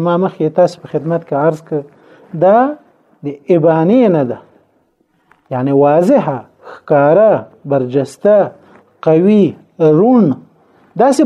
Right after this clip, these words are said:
بیان له تا نه غواړي چې خلک ورباندې سم پوه شي. د خلکو شبهات، د خلکو شکونه، د خلکو وسوسې، د خلکو پوښتنې، دا ورباندې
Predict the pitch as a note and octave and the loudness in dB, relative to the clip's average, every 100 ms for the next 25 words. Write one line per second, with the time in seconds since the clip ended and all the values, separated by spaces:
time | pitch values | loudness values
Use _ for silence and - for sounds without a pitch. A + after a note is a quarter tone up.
0 | G3+ B3 C#4+ D#4 B3+ A3+ G#3+ B3+ B3 A3 | 2 2 4 4 4 2 2 2 4 2
1 | G#3 B3+ C4 A#3+ A#3 - - _ - - | 2 2 2 0 -2 -8 -20 _ -18 -12
2 | - A3+ G3 F#3 E3+ E3+ E3 - C#4 C4 | -2 0 2 2 0 -2 -6 -2 2 2
3 | G#3 - G#3 G#3 D#3+ - - A2+ - _ | 2 -2 0 2 0 -4 -16 -16 -18 _
4 | - - - E3 - A#3+ A#3+ G#3 - F3+ | -20 -18 -6 -4 0 -2 0 -2 -2 -2
5 | D#3 E3 G#3 A#3 G#3+ D#3 - E3+ D3 - | 0 0 2 2 2 0 -6 -10 -8 -2
6 | G#3 G3+ D#3+ C#3+ D#3+ D3 A#3 A#3 G#3 E3 | 0 0 -6 -6 -6 -4 -2 0 0 -2
7 | C#3 C3+ G#3 G#3 G3+ D#3+ D#3+ D#3 D3 C#3+ | -6 -4 0 0 0 0 0 -2 -6 -4
8 | - A3+ G3 D3 - - _ D#3+ D3+ A3+ | -2 2 2 0 -10 -20 _ -6 -2 0
9 | A3 - D3+ E3+ - - A#3 G#3+ D#3+ C#3+ | 0 -2 -8 -8 -6 -2 0 0 -2 -2
10 | G3+ B3+ C4+ A3 F3 E3+ D3 | 0 2 2 2 0 0 -2